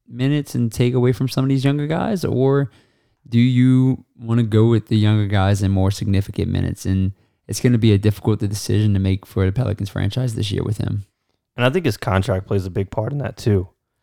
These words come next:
Speaker 2: Um, he was one of those guys who, the year we paid out Solomon Hill, he
Speaker 1: Mm-hmm.
Speaker 2: also got kind of a big deal too. And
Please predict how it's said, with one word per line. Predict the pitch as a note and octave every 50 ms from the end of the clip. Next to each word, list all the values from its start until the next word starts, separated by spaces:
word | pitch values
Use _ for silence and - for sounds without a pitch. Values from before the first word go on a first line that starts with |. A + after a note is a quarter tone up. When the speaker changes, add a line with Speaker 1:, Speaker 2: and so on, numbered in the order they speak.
| _ _ _ _ _ -
Speaker 2:
Um, | A2+ G#2+ G#2+ G#2+
he | G2+ B2
was | B2+ B2 G#2
one | A2+ A#2+ A#2
of | A2+
those | A2 G#2+ G2+ F#2+
guys | - G2 G2 G2+ G2+ G2 F#2+ -
who, | A#2 G2 F#2+ F#2+ - - - _
the | - - - G2+ G2 G2+
year | G2 G2 G2+ G2+ G2+
we | G2 G2 G2
paid | - - G2+ G2+ G2 G2 G2 G2 G2
out | G2 F#2+ F#2+ G2 -
Solomon | - - F2+ F#2 F#2+ F#2+ F#2+
Hill, | F#2+ G2 G2 F#2+ F#2+
he | A#2+ A#2
Speaker 1:
Mm-hmm. | A2 G#2 G2+ G2
Speaker 2:
also | G2+ G2 G#2
got | G2+ - G2 -
kind | - G#2 G2
of | F#2
a | F#2
big | F2+ G2 G2 F#2 F#2
deal | G2 G2 G2 F#2+
too. | - - C3+ B2+ A2 G2 F#2+ - _ _ _ _ _ _ _ _ _ _ _ -
And | G#2+ G#2+ G#2+ A2 A2 G#2+ G#2+ G#2+ G#2 G2+ G2+